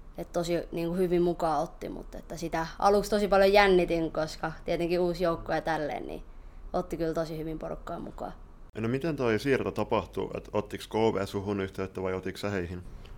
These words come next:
Speaker 1: Mä otin eka heihin yhteyttä.
Speaker 2: Okei.
Speaker 1: Et niinku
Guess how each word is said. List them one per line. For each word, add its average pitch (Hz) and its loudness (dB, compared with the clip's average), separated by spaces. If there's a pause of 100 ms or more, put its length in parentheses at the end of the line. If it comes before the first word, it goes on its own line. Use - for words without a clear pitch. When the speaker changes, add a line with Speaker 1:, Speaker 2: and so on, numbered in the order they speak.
Speaker 1:
Mä 214 4
otin 247 2
eka 190 2
heihin 156 0
yhteyttä. - -8
Speaker 2:
Okei. 117 0 (520)
Speaker 1:
Et - -8
niinku 170 -4